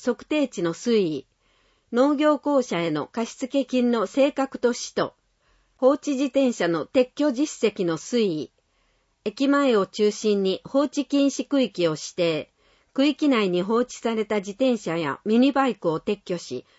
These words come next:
移動保管費用を徴収しています。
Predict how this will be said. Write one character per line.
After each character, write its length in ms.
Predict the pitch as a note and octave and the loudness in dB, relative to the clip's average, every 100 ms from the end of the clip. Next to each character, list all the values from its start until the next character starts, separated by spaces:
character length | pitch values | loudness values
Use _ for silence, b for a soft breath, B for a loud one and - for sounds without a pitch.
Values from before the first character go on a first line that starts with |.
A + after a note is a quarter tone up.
| b b | b b
移 120 | G#3+ | 0
動 220 | B3 C#4 | 4 4
保 120 | C#4 B3+ | 2 -2
管 260 | C#4 C4+ | 0 0
費 180 | C4 B3+ | 0 2
用 320 | A#3+ E3+ D3+ | 4 4 0
を 120 | C#3 - | -4 -4
徴 220 | G#3 G#3+ | -2 -2
収 240 | - G3+ | -2 -4
し 140 | G3 - | -4 -4
て 100 | F3 | -2
い 120 | D#3+ | -2
ま 180 | D3 D3+ | -4 -6
す。 220 | - | -14